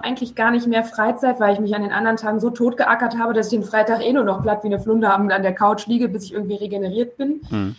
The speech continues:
Speaker 1: Ist halt die Frage, ob ich das sonst auch bin bei fünf Tagen und deswegen natürlich dann wirklich nur einen richtigen Tag zur Erholung hab, weil ich den Samstag platt liege oder so, klar. Aber
Speaker 2: Also
Speaker 1: ich müsste es einfach mal ausprobieren, glaub ich.
Speaker 2: Wir haben ja mit Marc
Speaker 1: Vielleicht.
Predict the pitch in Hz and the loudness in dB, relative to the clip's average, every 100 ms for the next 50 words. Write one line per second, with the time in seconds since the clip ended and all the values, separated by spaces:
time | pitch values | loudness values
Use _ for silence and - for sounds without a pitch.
0 | - 233 226 240 - 220 226 220 214 208 | -2 2 4 4 6 6 6 4 4 0
1 | - 208 220 - - 214 254 - 277 269 | 2 2 2 0 2 4 2 0 0 2
2 | 254 269 269 277 262 254 277 269 214 202 | 2 0 -2 -2 2 4 4 2 -2 -4
3 | 208 226 208 196 208 208 - - _ _ | -6 -6 -4 -6 -6 -10 -10 -16 _ _
4 | - 196 196 247 262 254 254 220 226 254 | -2 0 2 0 0 0 2 4 4 4
5 | 254 233 233 240 240 247 240 240 - 247 | 2 0 -4 -4 -4 -4 -4 -6 -4 -2
6 | 226 240 240 240 226 208 208 208 190 214 | 0 2 2 4 2 0 -2 -2 -2 -2
7 | - 254 262 - 247 247 254 262 262 247 | 0 -2 -2 -4 -4 0 2 4 4 0
8 | 247 247 240 262 - 185 196 247 311 - | 0 0 -2 -4 -4 -2 0 -2 -4 -10
9 | _ - - - - - - - - _ | _ -20 -20 -20 -20 -20 -20 -20 -20 _
10 | _ _ - 240 240 240 240 240 240 349 | _ _ 2 2 6 6 4 2 2 2
11 | 381 - - 277 285 269 262 196 196 - | 2 -2 -2 0 0 0 0 0 0 -4
12 | - 160 156 156 151 151 156 - 117 107 | -6 -6 -6 -6 -6 -6 -10 -12 -2 2
13 | 113 143 127 113 113 - 104 110 113 220 | 4 4 4 4 2 -2 0 0 0 -4
14 | 233 | -6